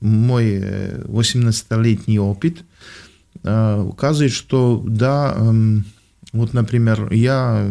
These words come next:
занимаюсь как самозанят-, э, занятый слой населения. Я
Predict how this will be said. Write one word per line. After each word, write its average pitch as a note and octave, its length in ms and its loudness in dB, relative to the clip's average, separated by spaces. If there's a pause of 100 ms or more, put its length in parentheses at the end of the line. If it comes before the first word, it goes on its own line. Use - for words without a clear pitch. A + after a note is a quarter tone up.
(100)
занимаюсь A#2+ 640 2
как B2 260 -2
самозанят-, B2+ 1300 0
э, A2 220 2
занятый A#2 580 2
слой A2+ 320 0
населения. G#2 640 0
Я G2 400 -8